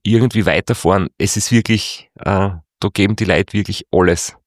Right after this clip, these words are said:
Der Ki-, das Kitzbühler Horn ist echt ein Scheißberg, muss ich sagen. Man hat nicht so viel Aussicht, man hat keine Serpentinen, es gibt niemals ein Flachstück.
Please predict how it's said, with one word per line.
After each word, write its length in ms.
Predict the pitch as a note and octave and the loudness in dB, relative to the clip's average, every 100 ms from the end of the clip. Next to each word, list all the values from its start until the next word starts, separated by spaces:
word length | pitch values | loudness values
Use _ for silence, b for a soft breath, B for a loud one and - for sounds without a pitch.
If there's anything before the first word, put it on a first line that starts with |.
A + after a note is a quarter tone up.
| - | -12
Der 80 | - | -12
Ki-, 180 | - - - | -12 -20 -8
das 220 | - - | -6 -2
Kitzbühler 400 | E3+ - B2+ A#2+ | -2 0 2 4
Horn 160 | G2+ | 4
ist 120 | A2+ - | 4 0
echt 180 | G2 | -2
ein 40 | G#2 | -2
Scheißberg, 580 | - G#2 - - D2+ D#2+ | 0 0 -2 -2 -4 -4
muss 160 | E2 | -6
ich 80 | F#2 | -2
sagen. 200 | F2+ E2+ B B B B B B B | -2 -4 B B B B B B B
Man 120 | - G2 | -2 0
hat 140 | A2 | 0
nicht 120 | D3+ | 0
so 100 | C#3 | 0
viel 140 | A2 G#2 | 0 2
Aussicht, 480 | G2+ - D#3 - | 2 0 -2 0
man 100 | A#2+ | 0
hat 120 | A2+ - | 0 0
keine 260 | G#2+ C3+ | -2 -2
Serpentinen, 680 | - A2+ B2 A2+ C3 C3+ A#2+ | 0 0 -2 -2 0 2 2
es 140 | A2 | -2
gibt 220 | - - | -6 -2
niemals 280 | - D3 C3+ | 0 2 0
ein 60 | A#2 | -2
Flachstück. 600 | - A2 - - C3 | 0 0 0 -2 -2